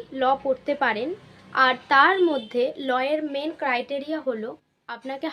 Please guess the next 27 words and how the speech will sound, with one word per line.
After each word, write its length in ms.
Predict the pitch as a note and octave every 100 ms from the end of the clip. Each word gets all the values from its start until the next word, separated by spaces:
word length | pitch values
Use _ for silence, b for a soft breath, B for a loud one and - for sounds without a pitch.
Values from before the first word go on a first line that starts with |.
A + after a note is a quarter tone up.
| -
হাই 200 | B3+ D4 D#4
সেকেন্ডারি 500 | D4+ C4+ C4 C4 C4 C4+
রেজাল্টটা 540 | B3 A3+ B3+ C4+ C4 D4+ -
ফর্টি 280 | A#3+ A#3 C4+ C4+
ফাইভ 180 | A3+ A3+ -
পার্সেন্ট 360 | C4 - F4+ G#4+ b b b A#3+
মার্কস 260 | B3+ D#4 - D4+
তুলতে 280 | C4+ A3+ C#4+
হবে, 260 | B3 A3 A3 F4+ _ _ _ _ B3+
কারণ 260 | B3+ D#4+ G#4+ G#4+ _ -
তা, 100 | B3+ B3 -
সেই 180 | C#4 D4 D#4+
অনুযায়ী, 340 | D4 C#4 D#4+ E4
সেই 160 | D#4 D4+ D4
ক্রাইটেরিয়া 500 | A#3+ C4 C4 C#4 C#4+
অনুযায়ী 260 | B3+ B3 D4 C#4+
আপনি 160 | A#3 C4 A#3+
এন্ট্রান্সের 500 | A3 B3 B3 C#4 C4+
ফর্ম 180 | B3+ B3 C4
ফিল 140 | B3 A#3+
আপ 60 | -
করতে 220 | B3 B3 B3
পারবেন 300 | A#3 A3 D#4 C#4+
এবং 140 | C4 F#4+ B B B B B _ B3+
এই 80 | C#4+ C#4 C4+
ল 20 | C4+ E4+
কোর্সে 280 | E4 D4+